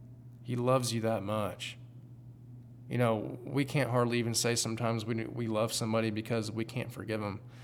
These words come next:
and they've hurt us. Jesus lays out simply what we should do in life, and we shall not sin, and we do anyway. And you know what? He wiped all that clean, because when you accept Christ, you don't have to have it all figured out.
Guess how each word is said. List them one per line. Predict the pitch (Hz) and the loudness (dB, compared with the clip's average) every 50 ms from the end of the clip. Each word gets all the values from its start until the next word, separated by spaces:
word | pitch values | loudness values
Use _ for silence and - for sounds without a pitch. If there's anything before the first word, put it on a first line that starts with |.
| - - - - - - | -16 -16 -16 -16 -10 -4
and | - 117 | 0 2
they've | 113 110 - | 2 2 2
hurt | - 117 113 110 98 | 2 2 4 4 4
us. | 92 95 - - - - - - - - - - - - - - - - - - - - - - - - - - - - - - - - - - - - - - - - - - - - | 2 2 0 -2 -2 -6 -12 -18 -16 -18 -18 -16 -16 -16 -16 -16 -16 -16 -18 -18 -18 -18 -18 -16 -16 -16 -16 -16 -16 -16 -16 -16 -16 -16 -16 -16 -16 -16 -16 -16 -16 -16 -16 -16 -16 -12
Jesus | - - - 135 156 156 143 139 127 - | -8 -2 4 6 6 6 6 4 2 4
lays | 123 120 127 127 117 | 4 4 4 6 4
out | 123 110 - - | 2 2 2 2
simply | - - - 135 127 123 123 - 117 110 | 2 2 4 4 2 2 2 0 0 0
what | 101 98 - | 0 -2 -2
we | - 101 | -2 -4
should | 104 - - - - - | -4 -4 -4 -6 -6 -4
do | - 117 120 117 | -4 -2 -2 -2
in | 110 107 | -2 -2
life, | 107 104 104 104 - - | -2 -2 -2 -4 -6 -6
and | - 101 | -8 -6
we | 101 101 | -6 -4
shall | - - - 110 104 104 | -2 -2 0 2 2 2
not | 101 98 - 120 | 2 0 -2 -2
sin, | - - - - 120 113 110 107 | -2 -2 0 0 0 0 0 0
and | 101 101 101 | -2 -2 -2
we | 101 104 | -2 -4
do | 104 113 110 110 107 | -4 -2 -2 -2 -2
anyway. | 104 107 104 107 107 104 - - - - - - - - - - - - - - - - - - - - - - - - - - - - - - - - - - - - - - | -2 -2 -4 -4 -4 -4 -4 -4 -6 -8 -10 -16 -16 -18 -18 -18 -18 -18 -16 -16 -16 -16 -16 -16 -16 -16 -18 -16 -16 -16 -16 -16 -18 -16 -16 -18 -18 -16 -18 -18 -18 -16 -12 -6
And | - 117 | -4 -2
you | 113 107 | -2 0
know | 110 113 104 | 2 2 4
what? | 101 110 120 123 127 - - - - - - - - | 4 4 4 2 0 -2 -8 -16 -16 -18 -18 -14 -6
He | - 120 120 | -2 -2 0
wiped | 113 117 120 123 123 - | 2 2 2 2 0 0
all | 104 107 113 | 0 0 2
that | 107 92 - - | 2 0 -2 -6
clean, | - - 117 110 101 90 90 | -6 -4 -4 -2 -2 -4 -6
because | 92 92 - 110 101 110 | -6 -6 -6 -4 -2 -2
when | 110 113 | -2 0
you | 117 107 | 0 -2
accept | - - - - - 143 120 - - | -4 -2 0 2 2 2 2 0 -4
Christ, | - - 110 104 104 95 92 - - - | -6 0 2 2 2 2 0 -4 -4 -4
you | 117 | -2
don't | 110 135 135 131 | 0 0 0 0
have | 120 120 - | -2 -4 -2
to | - 104 | -2 -4
have | - 113 107 101 | -2 -2 -2 -2
it | 110 | -2
all | 98 95 | -4 -4
figured | 95 - - 107 104 104 95 | -4 -4 -4 -2 -2 0 0
out. | 101 101 95 90 - - | 0 0 0 0 -2 -6